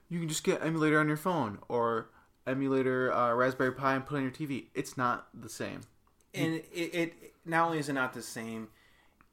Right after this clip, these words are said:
Speaker 2: it's boring. Like, uh, it's when you're in a stand-up machine, it has a lot of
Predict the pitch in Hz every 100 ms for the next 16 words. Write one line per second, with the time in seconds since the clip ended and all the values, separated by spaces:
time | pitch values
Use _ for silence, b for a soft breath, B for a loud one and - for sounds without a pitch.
0 | - 131 123 - - - - - 135 110
1 | 113 92 67 - 120 113 104 92 - -
2 | 101 - 143 143 - - B B B B
3 | B - 151 190 170 175 - 151 156 147
4 | - 131 117 113 113 127 - 143 139 135
5 | 120 107